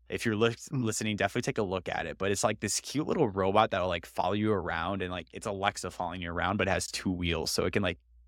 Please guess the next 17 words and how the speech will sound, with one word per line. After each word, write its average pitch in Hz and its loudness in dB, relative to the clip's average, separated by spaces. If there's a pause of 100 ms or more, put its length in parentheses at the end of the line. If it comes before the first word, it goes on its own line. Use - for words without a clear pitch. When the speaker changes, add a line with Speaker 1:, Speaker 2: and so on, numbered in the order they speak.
(100)
Speaker 1:
pick 135 -4
stuff 127 2
up 131 8
from 123 6
you. 117 6
I 98 6
think 110 0
it 95 -4
can 92 -6
clean. 98 0
It's, 90 0
like, 90 2
a 78 -2
security 101 4
thing. 90 2 (340)
Um, 87 -2
so 87 0